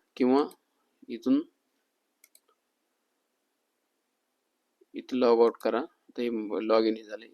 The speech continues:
त्याच्यानंतर इथं बघा स्टुडंट log in आहे, इथं स्टुडंट log in ला क्लिक करायचं आहे.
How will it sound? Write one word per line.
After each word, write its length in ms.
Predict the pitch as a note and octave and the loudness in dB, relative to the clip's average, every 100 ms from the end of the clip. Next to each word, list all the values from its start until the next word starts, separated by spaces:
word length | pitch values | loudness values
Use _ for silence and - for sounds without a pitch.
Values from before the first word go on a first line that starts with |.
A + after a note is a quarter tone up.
| - | -8
त्याच्यानंतर 480 | A#2+ B2 A#2+ A#2 A#2 | -4 -2 0 0 0
इथं 280 | A2+ B2 | 2 2
बघा 220 | A#2 A2+ C3 - _ _ _ _ _ _ _ | 2 2 -4 -10 _ _ _ _ _ _ _
स्टुडंट 460 | - - C3+ C3 C3 | -20 0 4 6 8
log 220 | B2 A#2+ A2+ | 10 8 6
in 80 | G#2 | -6
आहे, 80 | F#2 _ _ _ _ _ _ - | -16 _ _ _ _ _ _ -12
इथं 140 | B2+ | -8
स्टुडंट 480 | A#2 - C3+ C3 B2+ | -8 0 6 6 8
log 200 | B2+ B2+ | 8 8
in 100 | B2+ | 4
ला 100 | B2+ | 0
क्लिक 300 | - B2+ - | 0 -2 2
करायचं 320 | B2 A2 - | 4 4 0
आहे. 80 | C#3+ | -8